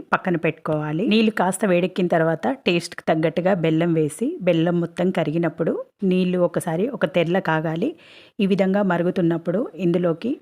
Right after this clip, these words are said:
మనం ముందుగా తాలికలు చేసుకున్నాం కదా చిన్న చిన్న ఉండ్రాల్లాగా గోధుమ పిండిని, వాటిని ఈ నీళ్ళల్లో వేసేసి ఒక ఐదు నిమిషాల పాటు మరిగించుకోవాలి. ఇవి కాస్త మరిగిన తర్వాత అన్నీ సపరేట్‌గా విడిపోతాయి.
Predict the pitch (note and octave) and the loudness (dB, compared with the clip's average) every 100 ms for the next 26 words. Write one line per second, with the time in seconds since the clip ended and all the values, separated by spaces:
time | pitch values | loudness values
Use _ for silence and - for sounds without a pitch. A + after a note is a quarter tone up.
0 | - F#3 F3 E3+ E3 F#3+ G3+ F3 E3+ F3+ | -2 0 2 2 2 2 0 0 0 0
1 | F3 D#3+ - E3+ E3 D#3+ E3 - - F3 | 0 -4 -2 -2 -2 -2 -2 -4 0 0
2 | E3 F3 E3+ E3 E3 E3 D#3+ D#3 F3+ F3 | 0 0 2 2 2 0 -2 -4 -2 0
3 | E3+ D#3+ D#3+ D#3+ A#3 D#4 - - _ F#3 | 0 -2 0 0 0 -6 -16 -20 _ 0
4 | E3+ F#3 E3+ A3+ G#4+ - F#3 F3 E3+ F3+ | 0 2 2 2 -4 -4 0 2 4 4
5 | F#3 F#3 E3+ E3 D#3+ F3 - C4 D#4+ - | 2 2 2 0 -2 -6 -4 -6 -6 -16
6 | - F#3 - G#3 E3+ F3 F3 F3 G3+ F#3+ | -6 -2 0 2 2 2 0 0 -2 -2
7 | F3+ E3 C#4 A3+ E3 E3+ E3 - D#3 D#3+ | -4 -2 0 0 0 0 -2 -6 -6 -4
8 | E3+ C#4 - - - G3+ G#3+ G3+ F3 E3+ | -6 -8 -12 -20 -6 -2 0 0 0 0
9 | A#3+ F3+ E3 E3 F3+ F3 E3 E3 D#3 A3+ | 0 0 0 0 0 0 0 0 -2 -4
10 | F4 - - E3+ G#3 G3+ F#3 E3+ F3 F#3+ | -6 -4 0 2 2 0 0 -2 0 0
11 | F3 E3+ F3 E3+ D#3 D#3 | 0 0 -2 -2 -2 -2